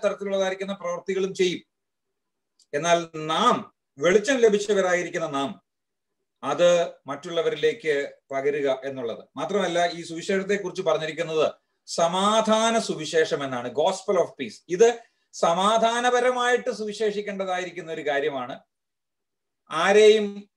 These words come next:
ആക്രമിച്ചും ഭീഷണിപ്പെടുത്തിയും അല്ലെങ്കിൽ, ആ, ഈ, ആ, നമ്മുടെ കോൺസ്റ്റിറ്റ്യൂഷനിലൊക്കെ പറയുന്നത് പോലെ,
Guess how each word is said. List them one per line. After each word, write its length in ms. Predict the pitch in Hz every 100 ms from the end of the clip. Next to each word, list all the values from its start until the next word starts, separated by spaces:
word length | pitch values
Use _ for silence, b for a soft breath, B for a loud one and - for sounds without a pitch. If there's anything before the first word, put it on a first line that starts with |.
| -
ആക്രമിച്ചും 920 | 185 226 - 202 208 208 208 196 - _ -
ഭീഷണിപ്പെടുത്തിയും 1000 | 190 196 208 220 202 196 196 190 196 - _ _ -
അല്ലെങ്കിൽ, 480 | 180 196 196 202 202 196 175 - _ _ _ _ 143
ആ, 60 | 151 151 147 143 143 139 139 _ _
ഈ, 420 | 156 165 165 160
ആ, 440 | 151 147 139 135 -
നമ്മുടെ 240 | 156 180
കോൺസ്റ്റിറ്റ്യൂഷനിലൊക്കെ 880 | 180 165 170 - 196 196 202 196 196
പറയുന്നത് 480 | 185 180 185 190 185
പോലെ, 380 | 180 180 160